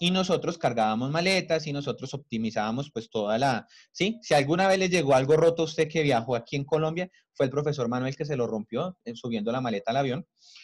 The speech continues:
Eh, ¿qué voy con esto, chicos? A producción a largo plazo es la idea de que la persona se da a la tarea,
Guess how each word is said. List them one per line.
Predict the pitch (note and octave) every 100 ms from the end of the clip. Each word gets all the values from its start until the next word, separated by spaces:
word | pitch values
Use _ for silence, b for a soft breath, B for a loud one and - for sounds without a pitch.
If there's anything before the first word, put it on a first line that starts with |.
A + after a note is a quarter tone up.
| B B B _ _
Eh, | E3 F3 F3+ F3+ F3+ - - - - _ - - _ _ _ _ - -
¿qué | A3+
voy | A#3+ A#3+
con | A#3+ A3+
esto, | G#3+ G3
chicos? | D3+ - D3 - -
A | D#3
producción | E3+ D#3 E3+ - G3+
a | A3+
largo | A#3 A3 A3 A3+
plazo | A3 E3 D#3 F#3 -
es | D#3+ D#3+
la | G3+
idea | A3 F3+ F#3+ E3 F3+ - _ _ _ _ _ _ _ _ B B B
de | - E3 E3
que | F3
la | D#3 D3+
persona | D#3 C#3+ - D#3+ F3+
se | G#3 G3+ D#3+
da | C#3 C3 D3+
a |
la | F#3 F3+
tarea, | D3+ B2+ C3 B2 E3